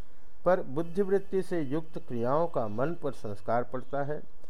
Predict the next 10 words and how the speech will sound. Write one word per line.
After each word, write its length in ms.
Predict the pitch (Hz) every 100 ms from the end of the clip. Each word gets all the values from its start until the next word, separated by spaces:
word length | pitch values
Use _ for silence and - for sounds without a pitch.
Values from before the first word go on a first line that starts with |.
| - 143
और 160 | 143
मनुष्य 460 | 117 127 180 - 190
तो 220 | - 180
बुद्धिवृत्ति 720 | 120 160 165 180 175 - 160
से 180 | - 135
युक्त 360 | 110 147 -
क्रियाएं 480 | - 113 107 113 156
ही 140 | 160 170
करता 380 | 160 143 147
है। 180 | 143 151